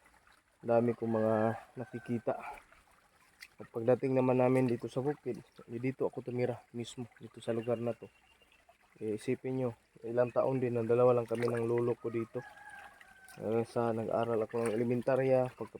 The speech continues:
pag walang klase, dito kami tuma-,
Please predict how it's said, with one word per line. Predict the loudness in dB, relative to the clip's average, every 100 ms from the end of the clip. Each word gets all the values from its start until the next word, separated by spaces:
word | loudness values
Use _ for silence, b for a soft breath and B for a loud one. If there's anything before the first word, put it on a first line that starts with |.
| _
pag | -8 -2
walang | 2 2 0
klase, | 0 0 0 -4 -4 -10 _ _ _ _ _ _ _ _
dito | -14 -12 -8
kami | -4 -2 -4 -10 _
tuma-, | -10 -8 -10